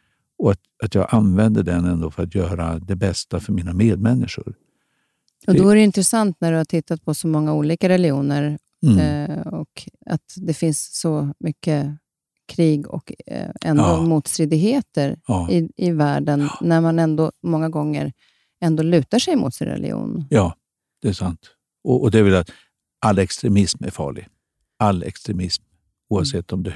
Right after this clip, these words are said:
Speaker 1: höger eller vänster eller religiös eller vad det är, all extremism är, är farlig.
Speaker 2: Mm.
Speaker 1: Det är,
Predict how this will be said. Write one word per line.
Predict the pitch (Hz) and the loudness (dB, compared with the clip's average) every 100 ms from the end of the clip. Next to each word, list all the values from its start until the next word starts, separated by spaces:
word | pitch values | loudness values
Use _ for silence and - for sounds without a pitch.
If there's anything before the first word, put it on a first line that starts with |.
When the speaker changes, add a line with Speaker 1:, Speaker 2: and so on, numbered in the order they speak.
| 107 | -4
Speaker 1:
höger | 101 101 | -2 -4
eller | 87 82 | -6 -4
vänster | 87 104 101 - 107 | 2 2 2 -2 -6
eller | 90 90 | -4 -4
religiös | 87 87 87 87 - 95 - | -4 -4 -6 -2 -2 -2 -4
eller | 90 | -6
vad | 90 87 | -6 -8
det | |
är, | - | -6
all | 104 92 | -4 -4
extremism | - - 85 87 - - | -6 -10 -10 -10 -12 -14
är, | 90 - | -12 -12
är | 92 | -14
farlig. | - - 95 - _ _ | -12 -12 -12 -16 _ _
Speaker 2:
Mm. | 175 147 - _ _ _ | -12 -12 -14 _ _ _
Speaker 1:
Det | |
är, | 117 | -4